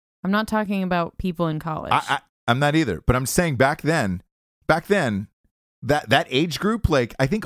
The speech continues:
Speaker 2: all of those, that generation, like, even looking at pictures of my mom at that age,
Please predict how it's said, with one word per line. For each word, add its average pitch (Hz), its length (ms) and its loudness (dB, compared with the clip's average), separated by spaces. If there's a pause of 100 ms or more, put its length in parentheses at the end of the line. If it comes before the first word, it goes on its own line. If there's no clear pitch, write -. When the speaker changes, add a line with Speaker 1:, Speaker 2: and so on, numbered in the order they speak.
Speaker 2:
all 147 200 2
of 185 140 -6
those, 170 280 0
that 147 180 -2
generation, 131 600 0
like, 135 180 -4
even 202 220 -2
looking 185 260 -2
at - 220 -6
pictures 127 360 -2
of 98 120 0
my 87 100 0
mom 82 400 0
at 101 80 -10
that 120 220 -2
age, 135 320 -4